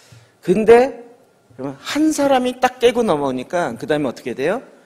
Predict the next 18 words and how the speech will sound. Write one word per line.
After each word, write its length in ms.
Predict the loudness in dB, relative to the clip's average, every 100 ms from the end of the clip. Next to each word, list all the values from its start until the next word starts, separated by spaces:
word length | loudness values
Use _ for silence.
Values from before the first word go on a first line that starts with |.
| _ _ _ _ _ _
예, 120 | -20 -14
김연아 440 | -6 -4 -2 -4
키즈가, 680 | -6 -6 -4 -4 -4 -4 -8 -20 _ _ _ _
예, 100 | -20 _
그걸 380 | -10 2 4 4
본 440 | 2 -4 -4 -8 -14 -20
다른, 500 | -6 -2 2 0 -2 -8 -20 _ _ -20
예, 60 | -20 -8 -2
허리 160 | 0
길고 300 | 0 -2 -2
다리 220 | -2 -4
짧은 300 | -2 -2 -2 -4
애들도 500 | -4 -4 -4 -4 -6 -16 -16 -16 -16 -16
<laughs> 540 | -18 -18 -18 -20 -4
도전하는 520 | -2 0 -2 -2 -2
거란 240 | -2 -6 -10
말이에요. 260 | -20 -20 -20 -20 _ _ _ _ _ -20 _
도전하는. 720 | -8 -6 -6 -8 -12 -16 -20